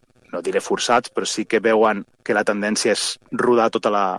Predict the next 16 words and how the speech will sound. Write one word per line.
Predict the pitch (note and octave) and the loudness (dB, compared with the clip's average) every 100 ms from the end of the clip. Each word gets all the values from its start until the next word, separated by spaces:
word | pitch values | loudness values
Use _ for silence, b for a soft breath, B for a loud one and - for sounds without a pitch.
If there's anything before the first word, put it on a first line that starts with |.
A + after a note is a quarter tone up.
| - | -4
la | G#2 | -4
primera | - G#2+ G2+ G2+ | -2 -2 0 0
nit. | B2+ - B B B B B - | -2 -4 B B B B B -6
Això | A2+ | -2
es | C3 | 0
fa | C#3+ | 0
per | C3 B2+ | 2 0
aprofitar | - A#2+ B2 A#2 | 0 -2 0 0
les | A2+ - | 0 -2
primeres | A#2 G#2+ | -4 -4
vint-i-quatre | A#2 A2+ A#2 A2+ B2+ | -2 -2 0 2 4
hores, | C3+ C#3 | 4 2
que | - | -2
és | |
quan | - G#2+ | -4 -4
estan | - A2+ A2 | -2 -4 -4